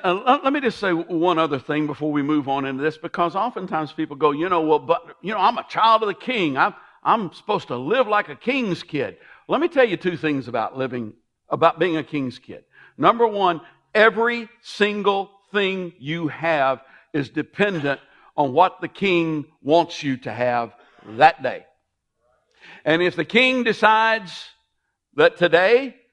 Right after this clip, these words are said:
this isn't your house anymore, this isn't your car anymore,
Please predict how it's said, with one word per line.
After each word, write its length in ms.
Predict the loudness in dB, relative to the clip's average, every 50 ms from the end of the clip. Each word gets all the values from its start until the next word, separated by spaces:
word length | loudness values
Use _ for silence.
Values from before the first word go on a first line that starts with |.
| _ _ _ _ _ _ _ _ _ _ _ _ _ _
this 220 | -4 -4 -2 0 0
isn't 300 | 0 0 0 -2 0 0
your 100 | 0 2
house 300 | 4 2 2 2 0 -4
anymore, 480 | -4 -4 -2 -2 0 0 0 0 -2 -4 _ _ _ _ _ _ _ _ _ _ _ _ _ _ _ _ _ _ _ _ _ _ _ _ _ _ _ -8
this 180 | -8 -6 0 0
isn't 300 | 0 0 0 -4 -2 -2
your 120 | -2 -2
car 360 | 0 2 4 4 6 4 2
anymore, 500 | 2 -2 -4 -4 -4 -2 -2 -2 -2 -4